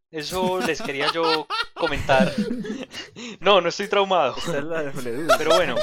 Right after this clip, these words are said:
Speaker 1: precisamente les quería decir, eh, viendo pues que en este momento el coronavirus es tendencia y que pues prácticamente estamos acostumbrados ya a que encendemos cualquier medio, o sea, televisión o computador.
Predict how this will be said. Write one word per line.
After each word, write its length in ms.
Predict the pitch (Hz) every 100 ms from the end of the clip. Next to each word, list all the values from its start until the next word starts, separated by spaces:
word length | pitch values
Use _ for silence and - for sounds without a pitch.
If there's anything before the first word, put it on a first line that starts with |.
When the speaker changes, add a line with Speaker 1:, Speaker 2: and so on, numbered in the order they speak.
| - - 523 - 330 269 302 240 311 320 233
Speaker 1:
precisamente 480 | 165 180 208 196 190
les 120 | 156
quería 200 | 156 160
decir, 320 | 143 139 98 _ - - _ _ _ _ - _ _ _
eh, 480 | 135 131 127 127 123
viendo 260 | 156 156 175
pues 200 | 196 185
que 300 | 190 185 185
en 200 | 175 147
este 140 | 131
momento 240 | 165 135 156
el 60 |
coronavirus 480 | - 127 120 117 135
es 140 | 143 -
tendencia 680 | 139 135 135 127 127 117
y 120 | 113 107
que 460 | - 107 101 98 -
pues 180 | 104
prácticamente 680 | - 120 - - 117 110 135
estamos 280 | - 131 123
acostumbrados 600 | 113 113 117 110 110 117
ya 300 | 131 123 127 _ _ _
a 80 | 120
que 360 | - 117 107 107
encendemos 500 | 110 113 110 123 127
cualquier 340 | 113 - 110
medio, 280 | 123 123 123
o 20 |
sea, 160 | 135 -
televisión 500 | 123 110 110 - 127
o 80 | 131
computador. 680 | 120 - 117 110 104 110